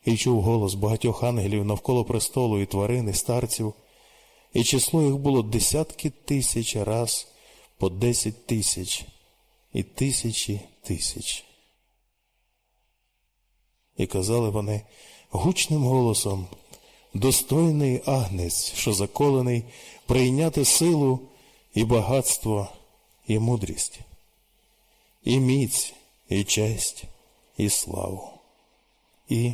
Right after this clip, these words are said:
благословення". І кожне створіння, що воно на небі, і на землі, і під землею, і на морі, і все, що в них, чув я, говорило:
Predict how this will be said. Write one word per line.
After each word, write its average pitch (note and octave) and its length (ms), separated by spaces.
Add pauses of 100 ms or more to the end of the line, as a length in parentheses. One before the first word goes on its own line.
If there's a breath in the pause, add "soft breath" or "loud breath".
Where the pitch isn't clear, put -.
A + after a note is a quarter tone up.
благословення". F#2 1000 (2750)
І F#2 80
кожне G#2+ 360
створіння, G#2 520
що - 160
воно G#2 240
на G#2 100
небі, G#2 300
і G2 60
на G#2 140
землі, G#2+ 380
і G#2+ 40
під G#2+ 160
землею, A2 500 (400 loud breath)
і A2+ 80
на A2+ 100
морі, B2 300
і A2 40
все, C3 260
що B2+ 200
в A#2 60
них, C#3 340 (420 loud breath)
чув D#3+ 400
я, C3+ 220
говорило: A2 800